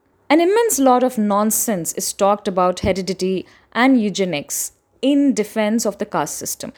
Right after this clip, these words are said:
Few would object to the caste system if it was in accord with the basic principles of eugenics, because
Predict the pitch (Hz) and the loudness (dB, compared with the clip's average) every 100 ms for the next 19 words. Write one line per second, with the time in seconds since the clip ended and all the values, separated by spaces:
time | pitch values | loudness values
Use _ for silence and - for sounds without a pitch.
0 | _ - 330 370 311 - 190 247 254 - | _ 4 6 6 2 -2 -2 0 0 -2
1 | 226 220 220 214 - 214 - 196 175 247 | -4 0 0 0 -4 -6 -6 -8 -8 -12
2 | _ _ - 240 269 226 214 226 226 214 | _ _ -6 -2 -2 2 2 4 2 0
3 | - 254 269 196 208 190 180 175 220 220 | 2 2 2 -2 -6 -4 -4 0 0 -2
4 | 233 - 254 269 269 - 165 190 - _ | -6 -4 -2 0 -2 -2 -2 -2 -8 _
5 | - 247 220 185 160 160 - - - - | -4 -2 0 -2 -2 -6 -6 -8 -10 -12
6 | _ _ - 202 214 226 226 226 | _ _ -6 -4 2 2 2 -2